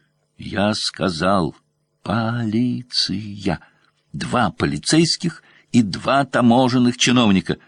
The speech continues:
И они говорят, дело спешное».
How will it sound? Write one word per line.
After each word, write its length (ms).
И 100
они 280
говорят, 560
дело 340
спешное». 840